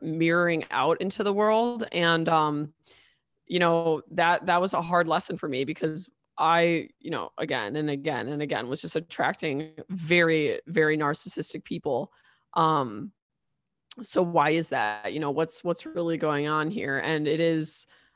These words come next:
directly related to the fact that I grew up with narcissists,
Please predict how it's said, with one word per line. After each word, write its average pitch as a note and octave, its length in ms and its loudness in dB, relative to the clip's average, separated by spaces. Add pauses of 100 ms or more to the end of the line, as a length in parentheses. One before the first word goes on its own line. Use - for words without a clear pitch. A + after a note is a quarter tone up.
(320)
directly F#3+ 420 4
related E3+ 360 4
to D#3+ 80 0
the D#3+ 80 -2
fact D3 320 0
that C#3 320 2
I D3 140 2
grew D#3+ 320 0
up D#3+ 160 0
with E3 120 -4
narcissists, D3 840 -4